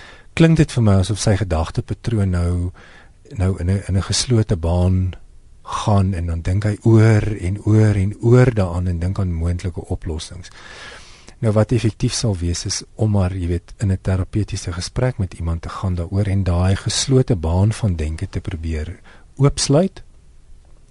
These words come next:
sodat die negatiewe gedagtes kan uitkom, dat ek moontlik kan dink aan 'n meer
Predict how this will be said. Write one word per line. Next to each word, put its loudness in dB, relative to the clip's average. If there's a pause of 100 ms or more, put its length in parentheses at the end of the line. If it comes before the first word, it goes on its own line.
(280)
sodat -2
die 2
negatiewe 2
gedagtes -4
kan -8
uitkom, 0 (460)
dat -4
ek -2
moontlik 0
kan -4
dink -4
aan -6
'n -2
meer 0